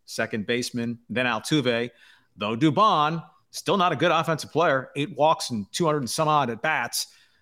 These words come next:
The batting average is nice, but the power's minimal. The O P S is not good. The Astros lineup in that game Sunday against the Dodgers, not one eight hundred O P S guy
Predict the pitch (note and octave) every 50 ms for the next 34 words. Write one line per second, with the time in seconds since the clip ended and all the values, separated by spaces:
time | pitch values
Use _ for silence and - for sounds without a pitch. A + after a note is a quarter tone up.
0 | _ _ - G2+ G#2+ C3+ D#3 D#3 E3 F3 E3+ F3 E3 E3+ D#3+ C#3 F3+ F#3+ F3+ F3
1 | E3 - - - C3 - - - B2 A#2+ C3+ D#3 D3+ - D3 D#3 D#3+ D#3+ D#3+ E3+
2 | E3 E3+ E3+ E3+ - A2 G#2+ B2 C3+ - - C#3+ C#3 D3+ D3 - D#3 C3 C#3+ D3
3 | D#3 D3+ - - E3 E3 D#3 D3+ D3 D3+ D3+ - _ _ _ _ _ _ _ _
4 | _ - G#2+ A#2+ B2+ C#3+ E3+ E3 - A3 G#3 D#3+ F3 F#3 F#3+ F#3+ F3+ D3+ - D3+
5 | C#3 C3+ C3+ - D3 C#3+ C3+ - - F3 E3 D#3+ D#3+ C#3 D3+ D3 C#3 - C#3+ C3+
6 | D3 D#3 D#3 C#3 - B2 A#2 A#2 - - - _ _ _ _ _ _ _ B2 C3
7 | B2+ B2 - A2+ A2 A2 B2 C3 D3+ E3 E3+ F3+ G3 G3+ G3+ E3 - _ _ _
8 | _ - D#3 D3+ F3 - - D3+ E3 D#3+ C#3+ D3+ D#3 D3+ C#3+ D3+ - _ D3 C#3+
9 | D3+ D3 - D#3 C3+ C3 C3 C3+ - - - C3 B2 A#2+ A#2+ A#2 A#2 A2+ G#2